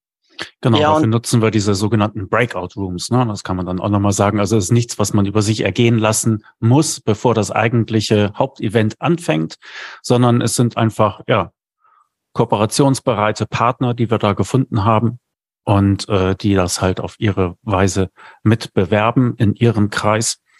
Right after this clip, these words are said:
Speaker 1: und dafür halt auch die Möglichkeit haben, sich einmal vorzustellen. Aber wie gesagt, man muss es nicht über sich ergehen lassen wie die Werbepause, äh,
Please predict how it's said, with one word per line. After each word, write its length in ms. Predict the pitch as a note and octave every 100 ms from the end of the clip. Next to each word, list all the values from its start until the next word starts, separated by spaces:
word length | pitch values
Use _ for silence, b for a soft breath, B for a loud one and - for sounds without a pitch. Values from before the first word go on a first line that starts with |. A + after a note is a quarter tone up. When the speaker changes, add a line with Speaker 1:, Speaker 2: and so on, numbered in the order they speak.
| b
Speaker 1:
und 220 | - G2+
dafür 360 | G2+ F#2+ F#2+ F2+
halt 240 | F#2+ G2
auch 140 | F#2+ E2+
die 240 | - F#2
Möglichkeit 640 | F#2+ F#2+ - F#2 - F#2
haben, 180 | F#2 F#2
sich 200 | F2+ F2+
einmal 200 | F#2+ F#2
vorzustellen. 580 | - G2+ - - F2 F#2
Aber 260 | A2+ A2+ G#2+
wie 100 | A2
gesagt, 300 | G2+ F#2+ -
man 120 | G2
muss 220 | C#3 E3
es 140 | B2+ B2
nicht 160 | G2+
über 160 | G#2+ G2
sich 180 | G2+ G#2
ergehen 340 | F#2+ A2+ A2
lassen 380 | G#2 F#2+ A2 F#2+
wie 100 | G2+
die 140 | F#2+
Werbepause, 720 | G2 G2+ - - G#2+ G#2 G2+ F#2 B B B B B B B
äh, 340 | A2 G2 F2+